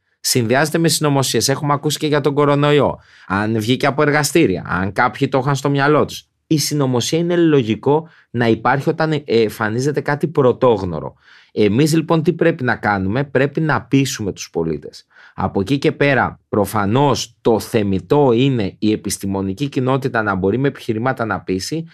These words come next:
Δεν είναι ευχάριστο, αλλά όταν χρειάζεται να πάρθουν και δύσκολα μέτρα, πρέπει να πάρθουν, γιατί αυτό που προέχει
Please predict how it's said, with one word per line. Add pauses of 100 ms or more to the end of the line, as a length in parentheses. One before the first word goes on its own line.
(720)
Δεν
είναι
ευχάριστο,
αλλά
όταν
χρειάζεται
να
πάρθουν
και
δύσκολα
μέτρα,
πρέπει
να
πάρθουν,
γιατί
αυτό
που
προέχει